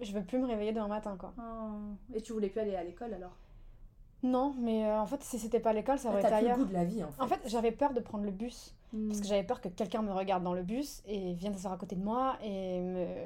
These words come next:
Speaker 1: me harcèle, quoi.
Speaker 2: Ouais.
Speaker 1: J'avais
Speaker 3: Ouais.
Speaker 1: l'impression qu'en fait, j'étais en sécurité nulle part. Et c'est vrai que maintenant, même si j'ai, bah, moins
Speaker 2: Toi,
Speaker 1: ce
Speaker 2: t'as toujours
Speaker 1: harcèlement
Speaker 2: peur,
Speaker 1: à
Speaker 2: hein.
Speaker 1: l'école, des cheveux et tout, ouais, je suis quelqu'un qui se sent tout le temps en insécurité.
Speaker 2: Ouais,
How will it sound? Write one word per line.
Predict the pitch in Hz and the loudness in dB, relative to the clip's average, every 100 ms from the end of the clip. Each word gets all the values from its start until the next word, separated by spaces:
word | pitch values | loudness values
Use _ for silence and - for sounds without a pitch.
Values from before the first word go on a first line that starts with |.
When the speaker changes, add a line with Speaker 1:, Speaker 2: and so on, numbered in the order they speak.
| 85 180 | -8 -6
Speaker 1:
me | |
harcèle, | 185 - 277 | -4 -2 0
quoi. | 262 202 - - - 226 | 0 -2 -4 -20 -14 -10
Speaker 2:
Ouais. | 220 208 - - | -10 -10 -12 2
Speaker 1:
J'avais | 240 240 | 4 6
Speaker 3:
Ouais. | |
Speaker 1:
l'impression | 226 214 294 | 4 2 2
qu'en | 330 208 | 2 2
fait, | 247 | 2
j'étais | 240 214 | 2 -2
en | |
sécurité | 202 185 208 208 | -2 -2 -2 0
nulle | 226 233 | 0 6
part. | 254 254 | 4 4
Et | 202 | -2
c'est | 208 | 0
vrai | 262 320 | 2 2
que | |
maintenant, | 220 208 208 302 | 2 2 2 2
même | 269 208 | 2 0
si | 214 | -2
j'ai, | 202 202 - - - - - 196 | -2 -4 -8 -20 -20 -20 -8 4
bah, | 190 | 6
moins | 185 214 | 6 2
Speaker 2:
Toi, | 254 | 2
Speaker 1:
ce | 220 | 2
Speaker 2:
t'as | 220 | 2
toujours | 226 | 4
Speaker 1:
harcèlement | 214 220 | 4 4
Speaker 2:
peur, | 208 | 4
Speaker 1:
à | |
Speaker 2:
hein. | 202 | 4
Speaker 1:
l'école, | 220 226 208 | 6 6 4
des | |
cheveux | 196 208 | -2 -2
et | |
tout, | 214 | 0
ouais, | 269 226 | 2 2
je | |
suis | - | 0
quelqu'un | 185 202 254 | -2 0 0
qui | 269 | -4
se | 190 180 | -6 -6
sent | 190 180 - | -6 -8 -8
tout | 247 | -2
le | |
temps | 233 240 | 2 2
en | 214 | 2
insécurité. | 196 220 208 208 | -2 -4 -4 -4
Speaker 2:
Ouais, | 226 | -4